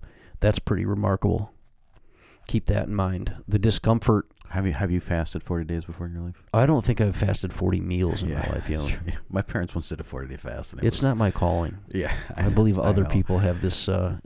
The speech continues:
Speaker 1: carry that burden.
Speaker 2: Yeah, so I'm like, I can be like Jesus in many other ways, but,
Speaker 1: <laughs> Exactly.
Speaker 2: yeah.
Speaker 1: Exactly. Um, so, uh, we're also reminded that the discomfort that Jesus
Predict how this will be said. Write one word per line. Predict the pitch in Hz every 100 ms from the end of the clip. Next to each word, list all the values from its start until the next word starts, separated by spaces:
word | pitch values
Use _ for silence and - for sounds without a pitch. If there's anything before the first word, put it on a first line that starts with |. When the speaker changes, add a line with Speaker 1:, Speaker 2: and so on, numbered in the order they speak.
| -
Speaker 1:
carry | - 98
that | 92 92 95
burden. | 92 92 95
Speaker 2:
Yeah, | 82 73
so | 82 -
I'm | 151
like, | 87 -
I | 92
can | 90 92
be | 82
like | 80
Jesus | - 82 80
in | 71 71
many | 78 76 76
other | 71 67
ways, | - 139
but, | 139
Speaker 1:
<laughs> |
Exactly. | 113 98 98 98 87
Speaker 2:
yeah. | 78 78 - - -
Speaker 1:
Exactly. | 98 104 101 - - - - - - - -
Um, | 107 101 98 92 - -
so, | - - 110 95 - - - - - _ -
uh, | 104 82 -
we're | 110 110
also | 117 -
reminded | 107 104 101 101 101 95
that | 98 - -
the | 101
discomfort | 95 113 - - 110 - 101 - _ _ -
that | 104 98 95 95 - - - - - _ -
Jesus | 104 104 104 104 87 -